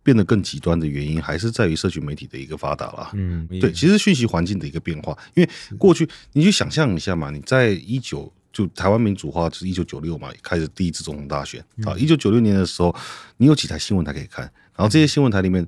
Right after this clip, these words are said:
Speaker 1: 会不会立场如此的鲜明？每一台报的东西都是完全不一样，一台骂民进党，一台骂国民党。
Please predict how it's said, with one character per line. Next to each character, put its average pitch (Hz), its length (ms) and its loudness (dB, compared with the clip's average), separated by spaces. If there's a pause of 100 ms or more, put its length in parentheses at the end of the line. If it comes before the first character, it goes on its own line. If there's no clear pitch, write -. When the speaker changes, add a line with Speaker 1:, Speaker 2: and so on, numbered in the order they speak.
(160)
Speaker 1:
会 - 180 2
不 123 100 4
会 123 160 6
立 127 160 2
场 76 280 -6
如 123 200 6
此 - 200 2
的 139 100 -2
鲜 107 200 2
明？ 92 160 2
每 82 200 0
一 117 40 4
台 87 160 0
报 90 260 0
的 85 60 -4
东 85 160 -4
西 92 100 -6
都 87 200 -2
是 87 80 -4
完 87 220 2
全 107 200 -2
不 95 160 -2
一 80 80 -6
样， 82 120 -8
一 117 80 -6
台 92 140 -2
骂 90 260 -2
民 85 140 -6
进 95 100 0
党， 87 120 -6
一 98 40 -4
台 85 120 -4
骂 85 120 -2
国 80 180 -10
民 87 100 -12
党。 - 120 -16